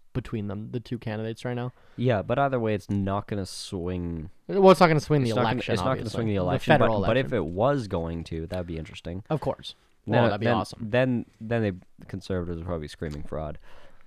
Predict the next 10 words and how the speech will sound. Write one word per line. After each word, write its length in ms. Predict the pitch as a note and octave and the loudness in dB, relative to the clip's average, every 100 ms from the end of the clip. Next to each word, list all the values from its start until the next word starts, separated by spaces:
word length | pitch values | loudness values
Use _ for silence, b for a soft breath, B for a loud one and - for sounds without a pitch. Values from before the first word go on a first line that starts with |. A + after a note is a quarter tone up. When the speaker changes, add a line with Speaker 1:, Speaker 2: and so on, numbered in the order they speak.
| - | 8
Speaker 1:
Well, 260 | F3+ D#3+ D3+ | 10 12 8
and 460 | D#3+ D#3 D3+ D3 | 4 6 6 2
who, 260 | C#3+ - - - | -2 -6 -8 0
uh, 340 | D3+ C#3 C#3 - | 4 6 4 0
if 160 | E3+ C#3 | -2 -2
it's 120 | - | 0
within, 280 | D3 C#3+ D#3+ | 0 2 2
like, 160 | D3+ B2 - | 2 -2 -4
three 220 | C3 C3 | 0 0
percent, 640 | - B2+ - A#2 A#2+ - | 0 -2 -2 -4 -4 -8